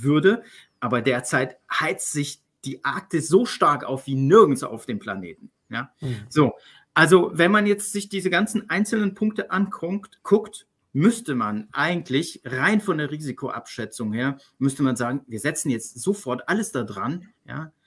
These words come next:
Speaker 1: dass wir nicht mehr emittieren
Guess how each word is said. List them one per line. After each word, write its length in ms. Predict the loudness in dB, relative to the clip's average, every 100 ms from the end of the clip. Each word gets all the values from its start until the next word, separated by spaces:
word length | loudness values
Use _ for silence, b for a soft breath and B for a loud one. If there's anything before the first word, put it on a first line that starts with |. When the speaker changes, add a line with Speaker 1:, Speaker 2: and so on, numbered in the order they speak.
| _ _
Speaker 1:
dass 340 | -2 -2 -8 b b 2
wir 340 | 6 6 4 -8 _ _ _ _ _ _ -4
nicht 380 | -2 -2 -6
mehr 380 | 0 2 2 0
emittieren 680 | 0 -2 -2 -4 -4 -4 -10